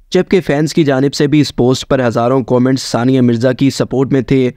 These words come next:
और शोएब मलिक को लोग चीटर कह रहे थे। इसके बाद गुज़श्ता रोज़ सानिया मिर्जा ने एक Insta स्टोरी लगाई जिसमें उन्होंने कुछ इस तरह की ड्रेसिंग की हुई है,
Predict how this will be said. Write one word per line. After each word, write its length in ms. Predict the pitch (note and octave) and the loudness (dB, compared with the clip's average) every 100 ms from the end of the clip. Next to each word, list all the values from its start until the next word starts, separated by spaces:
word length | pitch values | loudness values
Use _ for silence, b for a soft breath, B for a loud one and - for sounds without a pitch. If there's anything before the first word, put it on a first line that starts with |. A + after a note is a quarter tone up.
| b b | b b
और 100 | D#3 | -2
शोएब 360 | D#3 - C#3+ D3+ | -2 -2 0 2
मलिक 320 | C3 B2 C#3 | 2 2 0
को 140 | - B2+ | 0 0
लोग 320 | A#2 A#2+ C#3+ | 0 0 -2
चीटर 380 | - D3+ E3 C#3+ | -2 0 0 0
कह 160 | B2 | -2
रहे 200 | A#2+ A#2+ | 0 -2
थे। 320 | A2 B2 A#2 - - | 0 0 0 -4 -8
इसके 220 | C3+ G3+ | -4 0
बाद 160 | F#3 F3+ | 0 0
गुज़श्ता 340 | D#3+ D3 D3 | 0 0 0
रोज़ 160 | D#3+ D#3+ | 0 0
सानिया 300 | D3 C3 C#3 | 0 0 2
मिर्जा 240 | B2+ B2+ | 2 2
ने 80 | C#3 | 0
एक 80 | C3+ C3 | 2 0
Insta 320 | B2 - C3+ | 0 0 -2
स्टोरी 340 | - B2 C#3+ | 0 0 2
लगाई 320 | C3 A#2 B2 | 2 2 2
जिसमें 280 | C3+ B2 C#3 | 2 0 0
उन्होंने 300 | C3 B2+ C3+ | 2 2 0
कुछ 280 | C#3 C#3 - | 0 -4 -4
इस 200 | - C#3+ | -6 -4
तरह 220 | C#3+ C3 | -2 -2
की 180 | B2+ D3+ | -2 -2
ड्रेसिंग 460 | C3+ B2 A#2+ E3 E3+ | 0 -2 0 0 2
की 120 | C#3 | 2
हुई 220 | B2 A#2+ | 2 2
है, 420 | A#2 B2 A#2 - | 2 0 0 -6